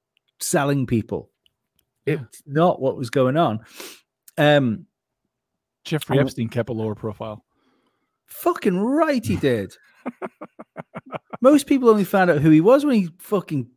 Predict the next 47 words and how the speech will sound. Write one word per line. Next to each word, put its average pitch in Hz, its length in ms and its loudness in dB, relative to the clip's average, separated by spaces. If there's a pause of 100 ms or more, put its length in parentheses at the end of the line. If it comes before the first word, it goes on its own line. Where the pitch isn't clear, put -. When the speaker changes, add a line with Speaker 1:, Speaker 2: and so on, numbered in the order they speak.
Speaker 2:
<laughs> - 180 -14
Speaker 1:
didn't 160 260 4
Speaker 2:
Nobody 185 240 6
Speaker 1:
kill 120 60 4
Speaker 2:
knew 120 80 6
who 151 60 8
this - 60 -2
Speaker 1:
himself. 151 420 4
Speaker 2:
guy 180 60 2
was. 180 460 0 (480)
Speaker 1:
<laughs> - 180 -4 (520)
Speaker 2:
Who? 160 300 -2 (580)
Speaker 1:
Like, 208 200 0
Andrew 220 320 -6
Tate 202 260 0
is 156 120 -4
now 165 200 0
one 160 340 -2
of 151 120 -8
the 160 80 -6
most 143 240 -6
fucking 147 240 -6
famous 143 340 -4
people 139 420 -4
on 147 280 0
the 143 100 -4
planet. - 720 -6 (560)
Speaker 2:
And 135 100 0
only 143 140 2
getting 139 200 0
more 135 140 -2
famous. 101 440 -12 (260)
Speaker 1:
Yeah. 180 320 0 (200)
Well, 160 140 4
see, 196 180 0
that's 160 300 0
my 160 160 2
other 151 160 0
theory 123 300 0
about 104 220 -6
this, - 340 -16 (260)
is 113 100 -6
that 107 120 0
it's 104 140 -8
nothing 123 600 0
to 110 100 -12
do 104 340 -4